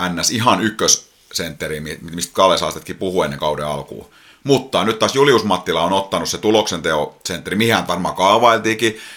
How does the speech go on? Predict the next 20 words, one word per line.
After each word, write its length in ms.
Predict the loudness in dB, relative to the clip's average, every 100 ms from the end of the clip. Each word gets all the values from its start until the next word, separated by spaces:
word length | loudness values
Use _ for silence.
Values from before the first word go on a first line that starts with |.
| -6
jos 120 | -4
nyt 100 | -2
tälleen 240 | -2 0
voi 160 | -2 -4
ykkös-, 260 | -4 -4 -2
kakkoskenttiin 640 | -4 -6 -8 -8 -8 -8
nyt 140 | -6
heittää, 280 | -6 -6 -8
mut 140 | -6 -2
vähintään 380 | -2 -2 -4
sinne 180 | -4 -4
niinku 160 | -4 -2
kakkoseen. 520 | -2 -2 -6 -10 -10 -16 -20 -20 _
No 80 | -2
nyt 160 | -2 4
Julius 320 | 6 6 6
on 140 | 2
ottanut 340 | 0 -2 -4 -4
sen 220 | -6 -8 -6
ykkössentteripaikan, 1080 | -4 0 0 0 0 0 4 4 4 0